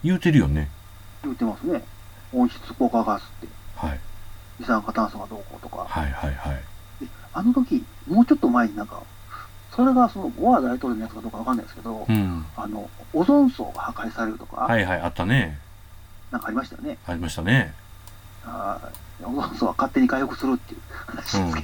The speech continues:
Speaker 2: ど。
Speaker 1: うん。はいはい。
Speaker 2: <laughs> あの、
Speaker 1: はいはいはい。
Speaker 2: で、太陽も今年は太陽活動かなり弱いと。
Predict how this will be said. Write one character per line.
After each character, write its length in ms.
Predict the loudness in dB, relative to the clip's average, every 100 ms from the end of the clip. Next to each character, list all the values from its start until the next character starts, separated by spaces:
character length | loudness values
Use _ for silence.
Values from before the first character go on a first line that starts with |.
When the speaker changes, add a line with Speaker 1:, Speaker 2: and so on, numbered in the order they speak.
| -8
Speaker 2:
ど。 60 | -14
Speaker 1:
う 0 |
ん。 40 | -2
は 180 | 0
い 60 | 2
は 80 | 2
い。 40 |
Speaker 2:
<laughs> 0 |
あ 40 | 4 4 2 -4 -4 -6 -6
の、 100 | -6
Speaker 1:
は 440 | -6 -10 -2 0
い 40 |
は 100 | 0
い 40 | -2
は 40 |
い。 40 | -4 -10 -12 -16 -16 -16 -16 -2
Speaker 2:
で、 100 | 0
太 220 | 2 2 4
陽 220 | 4 4
も 400 | 4 2 2 -6 -14
今 140 | -8 -6
年 280 | -6 -2
は 320 | 2 2 0 -4 -12 -18 -16 -18 -18 -10
太 140 | -2 0
陽 140 | 0
活 260 | 0 -4 -6
動 60 |
か 140 | -6 0
な 140 | 0
り 80 | 0 -6 -16 -18 -18 -6
弱 240 | 0 2 0
い 40 |
と。 180 | -4